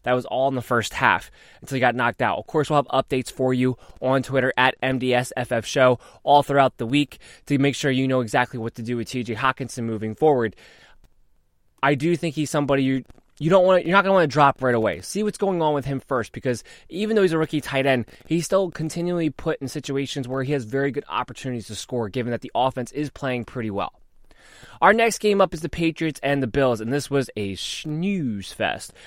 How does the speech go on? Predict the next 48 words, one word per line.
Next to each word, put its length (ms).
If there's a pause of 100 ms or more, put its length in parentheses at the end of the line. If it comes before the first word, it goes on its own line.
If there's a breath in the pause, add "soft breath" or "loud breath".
(140 loud breath)
especially 520
for 120
fantasy 320
purposes, 480 (100)
unless 760 (480 soft breath)
you 100
had 120
the 60
Patriots 420
defense, 400
'cause 160
if 60
you 80
had 160
the 40
Patriots 440
defense, 480 (340 soft breath)
you 140
did 160
very 240
well. 260 (840)
Once 280
again, 360 (200 soft breath)
they've 120
been 120
the 40
number 220
one 180
defense 320
for 80
fantasy, 560 (220 loud breath)
and 300
once 300
again, 280
they 100
are 100
a 60
defense 320
that 200
I 120
am 140
sure 400
won 440
quite 280
a 40
few 140
people 300
their, 260